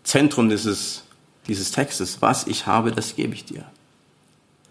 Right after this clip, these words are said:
Petrus hatte zwar auch ein bisschen Geld, ne, muss man schon noch wissen. Der war ja auch in der Gemeinde, hat da die ganzen Spenden eingesammelt. Man könnte ja sagen, Spenden gibt man jemand anderem auch als Spende, das ist in Ordnung. Petrus sagt aber, „Ich hab nichts bei mir.“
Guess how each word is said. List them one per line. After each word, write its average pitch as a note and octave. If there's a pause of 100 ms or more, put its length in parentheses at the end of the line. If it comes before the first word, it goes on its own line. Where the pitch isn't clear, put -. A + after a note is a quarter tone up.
(1160)
Petrus C3
hatte A2+
zwar G2+
auch G2
ein G#2
bisschen G2+
Geld, A2
ne, G#2
muss G#2
man G2
schon A2+
noch G2
wissen. G#2+
Der F#2+
war G#2
ja G2
auch G#2
in G2
der G2
Gemeinde, A2
hat F#2+
da G2+
die G2
ganzen G2
Spenden A#2
eingesammelt. G#2+
Man G2+
könnte C3
ja G#2+
sagen, A2
Spenden A#2 (340)
gibt A#2
man G2
jemand G2
anderem A2
auch A#2+
als A2
Spende, G#2+
das F#2+
ist A2
in -
Ordnung. - (1080)
Petrus D3+
sagt B2
aber, A#2
„Ich A#2+
hab C#3+
nichts D3+
bei D#3+
mir.“ G#2+